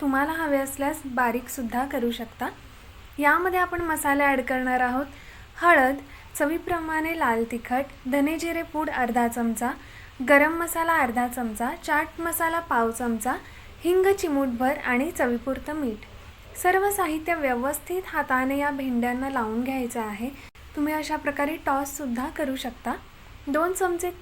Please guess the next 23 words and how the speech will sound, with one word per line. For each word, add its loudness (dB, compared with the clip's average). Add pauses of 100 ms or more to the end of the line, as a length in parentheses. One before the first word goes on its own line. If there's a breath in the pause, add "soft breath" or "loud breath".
तेल 0
ॲड 2
करायचं 0
आहे -2 (520 loud breath)
आणि 0
तुम्ही -2
बघू 4
शकता, -2
दोन 4
ते -4
तीन -2
मिनटं -4
छान 2
असं -4
कालवल्यानंतर 0 (640 loud breath)
या 4
भेंड्यांना 2
हा 0
मसाला 0
छान -2
असा 0
लागलेला 0
आहे. -4